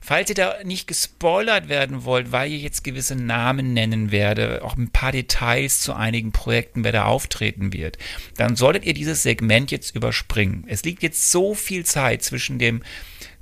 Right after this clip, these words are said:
der Comic-Con, die da war und da wir es jetzt heute besprechen,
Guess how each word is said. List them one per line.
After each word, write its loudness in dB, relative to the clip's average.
der 0
Comic-Con, 0
die 0
da 4
war 2
und -4
da 0
wir -2
es -4
jetzt -6
heute -2
besprechen, -4